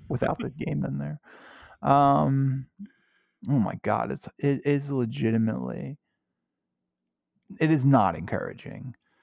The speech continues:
Speaker 1: this
Speaker 2: No,
Speaker 1: list right
Speaker 2: it's,
Speaker 1: now.
Speaker 2: it's not. It's not encouraging at all. It's actually very scary. Um, if you're thinking
Speaker 1: Like
Speaker 2: about trying to improve this team via the free agent market.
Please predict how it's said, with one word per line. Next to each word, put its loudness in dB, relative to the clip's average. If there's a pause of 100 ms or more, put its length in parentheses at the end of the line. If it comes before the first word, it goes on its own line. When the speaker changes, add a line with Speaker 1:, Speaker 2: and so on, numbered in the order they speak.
(180)
Speaker 1:
this 0
Speaker 2:
No, 0
Speaker 1:
list -4
right 0
Speaker 2:
it's, -6
Speaker 1:
now. -4 (720)
Speaker 2:
it's -18
not. -18 (220)
It's -20
not -20 (180)
encouraging -18
at -18
all. -16
It's -12
actually -12
very -12
scary. -12 (120)
Um, -14
if -16
you're -10
thinking -8
Speaker 1:
Like 4
Speaker 2:
about -14
trying -14
to -16
improve -8
this -12
team -12
via -10
the -16
free -12
agent -14
market. -14